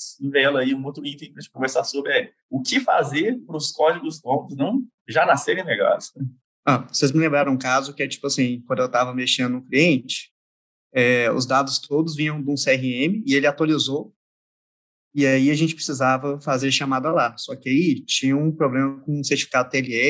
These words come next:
Speaker 2: S, algum certificado assim. E aí o sistema era tão antigo que ele não podia, ele não, ele não aceitava o certificado novo. Então a gente tem que fazer uma implementação. E isso foi tipo uma semana, um negócio assim, um certificadinho.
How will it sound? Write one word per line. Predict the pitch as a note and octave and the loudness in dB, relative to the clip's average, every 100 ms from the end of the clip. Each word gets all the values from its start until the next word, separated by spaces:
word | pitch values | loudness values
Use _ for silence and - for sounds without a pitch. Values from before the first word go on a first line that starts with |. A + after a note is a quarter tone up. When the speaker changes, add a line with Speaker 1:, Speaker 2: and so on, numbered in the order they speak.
| D3 | 2
Speaker 2:
S, | C3 - | 0 -4
algum | B2+ | -4
certificado | D#3 F#3+ - - D3+ | -4 -2 -2 0 2
assim. | C#3+ B2+ A#2+ - _ _ _ _ _ _ - | 2 0 -2 -8 _ _ _ _ _ _ 0
E | |
aí | B2 C3+ | 4 4
o | D#3+ | 4
sistema | E3 D#3 D#3 | 2 0 0
era | C#3 | 0
tão | E3 G#3+ | 0 0
antigo | D#3 - F#3 G#3+ B2+ | 0 0 0 -2 -4
que | C#3 | -2
ele | D3 | 0
não | E3+ B3+ - _ _ | 2 2 0 _ _
podia, | A3 D3+ E3+ G3+ | 0 2 4 2
ele | D3 | 0
não, | D3+ - | -4 -4
ele | C#3+ | 0
não | C#3+ | 2
aceitava | F3+ C4 - D#3+ F3+ | 2 0 0 0 0
o | |
certificado | F3+ F3 - D3 D3+ | -2 -6 -6 -2 0
novo. | C#3+ A#2+ B2 | 2 0 -2
Então | C3 | -2
a | C3 | -2
gente | C#3 | 0
tem | D3 | -4
que | C#3+ | -4
fazer | C#3+ | -4
uma | |
implementação. | C#3+ D3 C#3+ B2 - D#3 A2+ | -2 -4 -2 -4 -2 -2 -2
E | B2+ | -2
isso | - - | -4 -2
foi | E3 | -2
tipo | - C#3+ | -2 -2
uma | D#3+ | 0
semana, | - D#4+ D#3 B2+ - | 2 2 2 0 -2
um | |
negócio | C3+ C3 - | -2 0 -2
assim, | - A#2 A2+ | -4 -8 -8
um | B2+ | -4
certificadinho. | D#3 D#3 - G#3+ F3 B2 A2+ | -2 -2 -2 -2 0 0 0